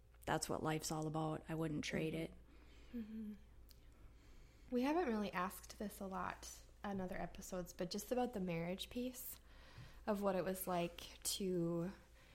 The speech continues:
Speaker 2: you know, I think we've talked in the past about how mothers and fathers go through the nicu experience very differently, um, and they process through it differently, but you, um, would you mind touching on that a little
Speaker 1: No.
Speaker 2: bit?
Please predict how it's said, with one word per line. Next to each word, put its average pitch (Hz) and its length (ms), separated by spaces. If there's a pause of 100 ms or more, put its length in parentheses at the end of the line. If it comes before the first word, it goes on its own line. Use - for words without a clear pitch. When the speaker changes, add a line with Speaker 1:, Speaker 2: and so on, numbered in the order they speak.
(580)
Speaker 2:
you 202 120
know, 185 220
I 214 100
think 208 220
we've 214 160
talked 226 300
in 196 260
the 185 60
past 185 420
about 165 200
how 190 160
mothers 175 360
and 180 140
fathers 156 840
go 180 140
through 180 200
the 170 100
nicu 151 260
experience - 540
very 160 160
differently, 254 680 (500)
um, 175 240
and 160 100
they 120 60
process 220 560
through 202 220
it 185 100
differently, 185 720
but 165 440 (500)
you, 190 380
um, 170 380
would 226 140
you 226 80
mind 220 180
touching 202 300
on 214 80
that 208 160
a 208 40
little 214 200
Speaker 1:
No. 226 140
Speaker 2:
bit? - 220